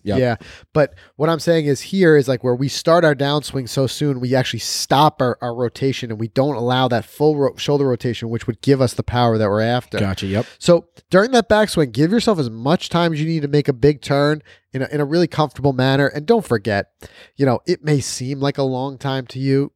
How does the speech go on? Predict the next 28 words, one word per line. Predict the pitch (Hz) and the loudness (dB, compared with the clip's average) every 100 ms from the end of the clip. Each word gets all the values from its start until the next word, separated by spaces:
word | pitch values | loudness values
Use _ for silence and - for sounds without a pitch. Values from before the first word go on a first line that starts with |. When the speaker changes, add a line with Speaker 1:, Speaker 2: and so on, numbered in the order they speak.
| - | -2
Speaker 2:
but | 135 | 0
it's, | 131 - - | 0 -4 -8
if | 151 151 | -2 0
you | |
videotape | 147 175 147 - 123 | 4 6 6 4 -2
yourself, | 107 117 104 | -2 -2 -2
you'll | 117 110 | -2 -4
still | - 131 - | 0 0 0
see | - 123 95 | -2 -2 0
it's | 110 - | -2 -2
still | 165 131 | 0 2
happening | 123 - 117 | 0 -2 -8
quick. | - 107 - _ - | -6 -8 -8 _ -4
Speaker 1:
Mm-hmm. | 120 120 113 101 | 2 4 4 0
Speaker 2:
You | 117 | -4
know, | 113 | -2
you're | 127 | 0
not | 143 156 | 0 2
taking | 143 127 107 | 0 0 -4
a | |
minute | 110 117 127 110 | -4 -4 -2 -4
to | 123 | -6
get | 117 | -8
the | - | -10
club | - 107 95 | -4 -2 0
back | 90 85 113 | -2 -2 2
there. | 110 | 2
Speaker 1:
Right. | 120 | 2